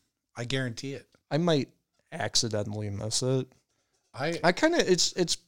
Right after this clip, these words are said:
Speaker 2: pretty much everybody else who wants me to get it treated. I'm cool because a doctor literally told me I could wait,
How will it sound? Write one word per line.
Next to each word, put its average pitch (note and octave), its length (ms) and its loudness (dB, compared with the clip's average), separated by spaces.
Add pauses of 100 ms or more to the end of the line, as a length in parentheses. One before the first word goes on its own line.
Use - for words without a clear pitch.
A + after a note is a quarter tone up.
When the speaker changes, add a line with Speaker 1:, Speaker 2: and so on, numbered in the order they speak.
(140)
Speaker 2:
pretty C#4+ 180 4
much G#3 240 6
everybody C#3+ 560 6
else C3+ 420 4
who D3 100 4
wants D3+ 280 2
me E3 140 2
to D3+ 80 2
get D#3 180 6
it D#3 100 2
treated. E3 560 4 (640)
I'm A#3 220 8
cool D3+ 460 8
because B2+ 280 2
a C3 60 2
doctor D#3+ 500 6
literally C#3+ 520 4
told C3 320 2
me A#2 120 2
I A2 80 0
could G#2+ 260 -6
wait, A2 440 -4